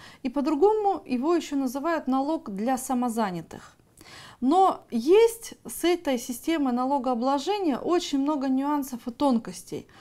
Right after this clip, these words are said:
Ну, давайте постараемся их рассмотреть, чтобы вам было понятно, о чем идет речь. Кто может стать плательщиками налога на профессиональный доход?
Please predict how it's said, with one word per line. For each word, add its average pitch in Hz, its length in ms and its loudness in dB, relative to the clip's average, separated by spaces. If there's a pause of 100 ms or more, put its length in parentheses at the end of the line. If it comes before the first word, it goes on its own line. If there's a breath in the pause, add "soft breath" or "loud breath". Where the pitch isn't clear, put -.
(140 loud breath)
Ну, 277 80 -6
давайте 302 380 0
постараемся 269 680 -4
их 247 100 -12
рассмотреть, 285 580 -2
чтобы 233 300 -6
вам 262 200 0
было 247 200 0
понятно, 262 500 -2
о 208 60 -6
чем 226 260 -2
идет 208 240 -8
речь. 165 320 -8 (840 loud breath)
Кто 415 480 2
может 359 460 0
стать 330 400 -2
плательщиками 262 960 -2
налога 247 420 0
на 233 140 0
профессиональный 208 800 -6
доход? 185 420 -12